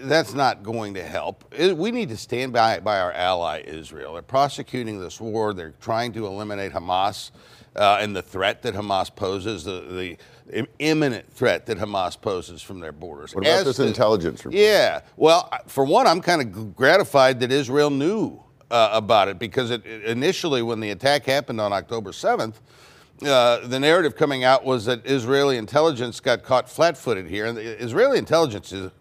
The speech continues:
Speaker 1: quite good. Uh, so they knew about it. They had an oblique reference that something was likely to happen. I don't know what you do about that, though. Uh, so I don't think, it,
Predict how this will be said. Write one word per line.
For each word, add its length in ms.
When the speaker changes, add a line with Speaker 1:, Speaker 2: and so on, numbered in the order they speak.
Speaker 1:
quite 280
good. 240
Uh, 260
so 340
they 200
knew 160
about 240
it. 100
They 140
had 200
an 160
oblique 540
reference 480
that 140
something 680
was 200
likely 340
to 120
happen. 320
I 140
don't 220
know 140
what 300
you 100
do 260
about 360
that, 300
though. 360
Uh, 380
so 200
I 80
don't 200
think, 240
it, 280